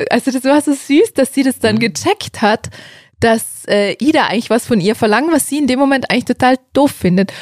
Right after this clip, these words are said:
Speaker 1: Und sie hat's mir sagen können. Und das ist irgendwie,
Speaker 2: Mhm.
Speaker 1: oh Gott, ich hoffe, wir verlieren einfach nie diese Bindung und diese Beziehung zueinander, dass das so, dass sie das dann auch so sagen und dass man dann,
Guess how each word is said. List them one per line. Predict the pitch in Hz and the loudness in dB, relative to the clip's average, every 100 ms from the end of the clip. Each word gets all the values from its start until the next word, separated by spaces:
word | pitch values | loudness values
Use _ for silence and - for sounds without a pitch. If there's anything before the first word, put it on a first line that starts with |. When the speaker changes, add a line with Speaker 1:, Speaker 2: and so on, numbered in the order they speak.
| - - | -12 -2
Speaker 1:
Und | 294 | -2
sie | - 294 | 0 0
hat's | 311 - - _ - | 0 -2 -20 _ 0
mir | 262 277 | 2 2
sagen | - 285 247 208 | 2 2 4 2
können. | - 208 202 | 2 2 2
Und | 214 | 2
das | 247 | 0
ist | 269 - | -2 -4
irgendwie, | 269 240 262 - - | -2 0 -2 -4 -10
Speaker 2:
Mhm. | 95 104 117 | -8 -8 -6
Speaker 1:
oh | 254 - | -8 -4
Gott, | - 262 - | 0 0 0
ich | 226 | -2
hoffe, | 247 - | 0 0
wir | - | 0
verlieren | 226 226 254 233 | 0 2 2 0
einfach | 190 208 226 | -4 -4 0
nie | 226 240 254 | 2 4 2
diese | 247 233 226 180 _ _ | 2 0 0 -4 _ _
Bindung | - 254 262 214 | 0 2 4 2
und | 220 | 2
diese | 220 220 | 0 -2
Beziehung | 180 - 240 247 220 | -4 -4 0 2 2
zueinander, | - 196 196 220 | 2 0 2 2
dass | 214 208 - | 2 0 0
das | 220 - | -2 -2
so, | - 214 214 208 220 _ _ _ _ | 0 4 4 2 -2 _ _ _ _
dass | - 247 | -2 0
sie | |
das | 254 262 | 0 0
dann | 262 254 | 0 0
auch | 175 | 0
so | - | -2
sagen | 240 262 254 233 180 | -2 2 2 2 0
und | 202 | 0
dass | 220 | 0
man | 240 220 | 0 0
dann, | 220 220 | 2 0